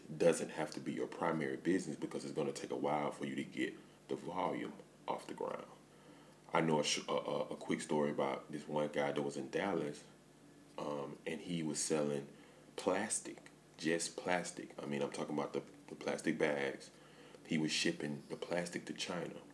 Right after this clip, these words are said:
and China needs so much plastic, you know, that basically he was, you know, sending almost a million tons a month of,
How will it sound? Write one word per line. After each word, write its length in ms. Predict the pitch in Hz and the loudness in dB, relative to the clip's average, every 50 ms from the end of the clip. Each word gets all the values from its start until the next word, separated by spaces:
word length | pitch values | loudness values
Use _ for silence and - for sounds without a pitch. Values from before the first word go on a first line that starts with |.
| - - - - - | -20 -20 -18 -12 -8
and 100 | 85 80 | -8 -6
China 360 | - - 85 85 85 85 85 80 | -4 -2 0 0 0 2 2 2
needs 360 | 78 80 80 78 76 76 - | 2 2 0 0 0 0 -2
so 220 | - 87 85 82 | 2 2 2 2
much 260 | 80 80 80 78 - | 2 2 0 0 -2
plastic, 540 | - - 87 90 90 87 - - 71 71 71 - - - - - - - - - - - | -4 -2 -2 0 0 -2 -4 -6 -6 -6 -6 -8 -16 -20 -20 -20 -20 -20 -20 -20 -10 -4
you 120 | 73 78 | -2 0
know, 220 | 71 71 69 67 69 - | 2 2 2 0 0 0
that 200 | 69 67 62 - - - - - - - - - - - - | 0 0 0 -4 -8 -16 -20 -20 -20 -20 -20 -20 -14 -4 2
basically 400 | 80 80 78 - - - 73 73 | 2 2 4 2 0 -2 -2 -2
he 160 | 73 85 87 | 2 2 2
was, 300 | 85 78 73 - - - - - - - - - - - | 2 2 2 0 0 -2 -4 -14 -20 -20 -20 -20 -20 -12
you 120 | - 82 73 | -6 -4 -2
know, 240 | 69 67 67 65 64 | 0 0 0 0 -2
sending 400 | - - - 82 80 80 78 76 | -2 0 2 2 2 2 2 2
almost 400 | 76 76 76 76 73 - - - | 2 2 2 2 0 0 -2 -4
a 80 | 73 73 | -4 -2
million 560 | 73 76 78 80 80 80 80 76 78 76 73 | -2 0 0 2 2 4 2 2 2 -2 -2
tons 420 | - - - 85 80 80 78 73 | -4 -2 2 2 4 4 2 0
a 60 | 69 | -2
month 340 | 67 73 78 80 80 73 - - - - | -4 -2 2 2 2 2 2 -2 -2 -4
of, 80 | - | -4